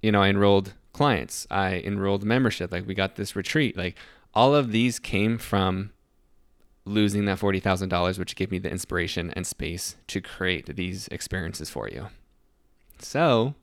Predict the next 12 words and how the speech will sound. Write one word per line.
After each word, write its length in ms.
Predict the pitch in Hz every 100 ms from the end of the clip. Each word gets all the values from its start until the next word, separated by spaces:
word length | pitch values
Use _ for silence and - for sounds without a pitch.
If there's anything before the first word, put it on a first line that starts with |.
| _ _
sounds 320 | - 101 110
like 140 | 113
a 60 | 113
pretty 460 | - 139 123 120 -
awesome 360 | 113 123 131
loss. 440 | 143 190 - - - - - - - - - - -
<laughs> 720 | 208 233 - 240 226 - -
All 100 | 117
right, 200 | 123 110
example 460 | 107 107 127 135 135
number 260 | 127 117
two 400 | 110 113 90 69